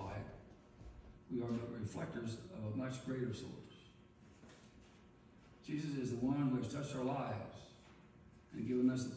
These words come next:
power and the authority to touch others. If you have the opportunity, give them Jesus. That's all you have. Final story.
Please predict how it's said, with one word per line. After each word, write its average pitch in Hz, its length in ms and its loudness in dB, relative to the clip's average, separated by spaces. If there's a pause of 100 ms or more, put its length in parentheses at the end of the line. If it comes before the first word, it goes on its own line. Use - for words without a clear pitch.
power 127 420 2
and 113 140 2
the 110 60 0
authority 110 460 0 (560)
to - 140 -12
touch 120 200 -4
others. - 560 -4 (1500)
If - 120 -8
you 107 60 0
have 123 140 2
the 120 80 2
opportunity, 113 640 0 (960)
give 98 140 -2
them 107 160 2
Jesus. 98 320 -2 (960)
That's - 100 -14
all 95 160 -2
you 92 80 0
have. - 200 -4 (1800)
Final 98 240 -4
story. - 220 -6